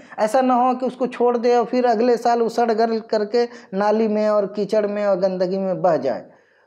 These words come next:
तो ये बेअदबी है, बेहुरमती है। और इस, अ, बेअदबी से हमें बचना चाहिए और लोगों को बताना चाहिए। जैसे जलसा जुलूस में हमारे उलमा, खुतबा जो खिताब करते हैं, वाज करते हैं, उनको भी लोगों तक के ये मैसेज देना चाहिए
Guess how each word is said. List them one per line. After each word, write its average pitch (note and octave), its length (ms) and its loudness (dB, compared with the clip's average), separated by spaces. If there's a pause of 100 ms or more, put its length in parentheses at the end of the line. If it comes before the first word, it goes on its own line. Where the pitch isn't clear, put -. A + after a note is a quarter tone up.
तो F#3 60 2
ये C4 340 2
बेअदबी B2 560 -2
है, F2+ 240 -14 (300)
बेहुरमती D3 640 -2
है। F#2 160 -10 (920)
और D#3+ 160 2
इस, B3 520 -2 (340)
अ, E3 40 -8
बेअदबी D3+ 640 0
से A#3 140 -4
हमें F3+ 580 -6 (120)
बचना G3 300 -2
चाहिए C4+ 260 2
और C4 180 2
लोगों D4 240 4
को F#4 260 0 (240)
बताना B3 360 2
चाहिए। D3+ 480 -6
जैसे F#3+ 200 0
जलसा G3 300 0
जुलूस G3+ 380 -2
में F#3 140 -2
हमारे E3 260 2
उलमा, D3 460 0
खुतबा D3 500 0
जो C3 140 -4
खिताब D3 460 -2
करते D#3 280 -4
हैं, C#3 60 -2
वाज D3+ 280 0
करते D#3 360 -4
हैं, C#3 220 -6 (260)
उनको A3+ 280 2
भी E3 180 -2
लोगों G3 320 2
तक B3+ 260 -6
के C#4+ 80 -4
ये A#3+ 180 2
मैसेज E3+ 340 -2
देना D3+ 300 -2
चाहिए A#3+ 420 0